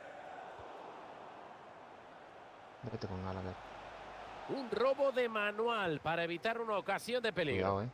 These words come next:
Speaker 1: Cuidado con esta.
Speaker 2: Ojo al contragolpe
Speaker 1: Atrás, atrás,
Speaker 2: porque
Speaker 1: atrás.
Speaker 2: van a dar con todo.
Speaker 1: Atrás.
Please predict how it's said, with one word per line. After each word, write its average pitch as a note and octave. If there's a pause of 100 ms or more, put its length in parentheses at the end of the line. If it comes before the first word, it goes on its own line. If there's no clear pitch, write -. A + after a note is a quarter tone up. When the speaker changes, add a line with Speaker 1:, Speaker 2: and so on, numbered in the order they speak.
(140)
Speaker 1:
Cuidado F#2+
con F#2+
esta. - (480)
Speaker 2:
Ojo C#4+
al C#4
contragolpe B3
Speaker 1:
Atrás, -
atrás, B3+
Speaker 2:
porque B3
Speaker 1:
atrás. B3+
Speaker 2:
van B3
a A#3+
dar B3
con A#3+
todo. A3 (500)
Speaker 1:
Atrás. G2+